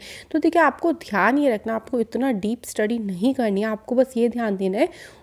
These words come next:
ऊपर जाएंगे तो तापमान घटेगा, ठीक है। औसत अगर बात करा जाता है तो औसतन हमारा जो तापमान है, ऊपर की तरफ जाने पर जो तापमान है वो धीरे धीरे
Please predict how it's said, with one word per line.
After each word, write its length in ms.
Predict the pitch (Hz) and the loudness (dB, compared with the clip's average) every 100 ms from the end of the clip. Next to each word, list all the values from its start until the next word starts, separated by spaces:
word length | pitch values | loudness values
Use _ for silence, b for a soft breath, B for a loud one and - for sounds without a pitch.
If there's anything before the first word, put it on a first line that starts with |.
| B | B
ऊपर 300 | 247 294 294 | 2 6 4
जाएंगे 400 | 254 196 202 220 | 4 0 0 0
तो 140 | 277 | -2
तापमान 560 | 269 220 175 196 226 302 | 0 2 0 0 2 2
घटेगा, 560 | 233 220 170 156 156 170 _ | 2 0 0 -2 -6 -8 _
ठीक 140 | - 240 | -4 -2
है। 60 | - | 2
औसत 420 | 214 208 294 277 | 4 4 2 0
अगर 200 | 269 269 | 2 2
बात 280 | 226 202 - | 0 -6 -4
करा 200 | 214 202 | -6 -4
जाता 300 | 202 190 233 | -4 -2 -4
है 60 | |
तो 120 | 262 | -4
औसतन 640 | - 196 196 - - 247 240 | 0 2 2 -2 -6 -4 -2
हमारा 320 | 214 190 196 | -4 -2 -4
जो 140 | 226 | -4
तापमान 460 | - 190 180 202 226 | -6 -6 -4 -2 0
है, 80 | 269 | 0
ऊपर 320 | 220 208 247 | -2 -2 -2
की 120 | 254 | -2
तरफ 220 | 226 226 | -2 -2
जाने 300 | 196 190 180 | 0 -2 -2
पर 140 | 180 196 | -2 -2
जो 140 | 208 | -4
तापमान 500 | 208 190 175 - 190 | -4 -8 -8 -6 0
है 60 | 208 | 4
वो 100 | 208 | 4
धीरे 260 | 185 180 | 2 0
धीरे 360 | 170 185 240 427 | 0 2 2 0